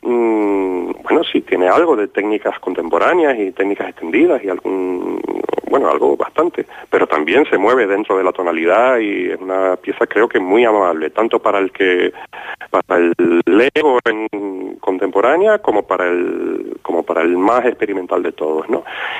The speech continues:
Y de hecho, la respuesta del público, me han venido a hablar después gente que no conocía de nada, Y he tenido todo tipo de respuestas, mm, todas positivas, de gente que no está acostumbrada a asistir a conciertos de orquesta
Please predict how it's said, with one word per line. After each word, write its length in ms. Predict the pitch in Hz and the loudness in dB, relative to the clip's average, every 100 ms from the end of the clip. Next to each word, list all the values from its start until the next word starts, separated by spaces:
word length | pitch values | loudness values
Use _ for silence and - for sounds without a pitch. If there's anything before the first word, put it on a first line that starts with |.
| - | -2
Y 100 | 117 | 2
de 160 | 107 | 4
hecho, 300 | 104 - 196 | 4 2 0
la 180 | 196 104 | 2 0
respuesta 440 | 98 95 127 - 151 | 0 0 -2 0 2
del 160 | 151 | 2
público, 540 | - 175 175 165 160 185 | 4 2 4 2 2 0
me 120 | 92 | 0
han 160 | 87 | 0
venido 320 | 92 95 107 110 | 0 2 4 4
a 40 | |
hablar 280 | 87 110 127 | 4 0 0
después 320 | 98 - 123 | -6 -2 -2
gente 200 | 117 - | 0 -2
que 100 | - | -2
no 180 | 76 76 | -2 -2
conocía 440 | - - - - | 0 -2 -4 -2
de 100 | 92 | 0
nada, 260 | 104 117 143 - - - - - - | 2 0 -2 -10 -14 -14 -14 -16 -4
Y 520 | - 107 92 92 90 98 | 4 4 4 2 4 4
he 60 | |
tenido 380 | 120 160 170 190 | 4 4 6 4
todo 340 | - - 170 175 | 2 2 2 2
tipo 300 | 185 180 156 | 0 2 2
de 60 | |
respuestas, 580 | - - - 156 - 175 - - - | 0 -4 -4 -2 0 0 -2 -18 -8
mm, 160 | 120 - - - | -6 -6 -14 0
todas 260 | 156 175 | 2 2
positivas, 800 | - 135 - - 180 120 90 - - | -2 -4 -4 0 2 2 0 -6 -12
de 220 | 107 110 | 0 2
gente 560 | 127 156 143 - 98 - - | 4 4 4 2 0 0 0
que 100 | 104 | 2
no 280 | 101 139 185 | 4 4 2
está 260 | - 156 | 0 -2
acostumbrada 680 | 143 - - 113 131 123 101 | -2 -4 -4 0 2 2 2
a 20 | |
asistir 380 | 98 101 - 135 | 0 -8 -2 0
a 40 | |
conciertos 440 | 123 110 120 - 120 | 0 0 0 -2 -2
de 60 | |
orquesta 440 | 113 - 120 - | -4 -2 -4 -2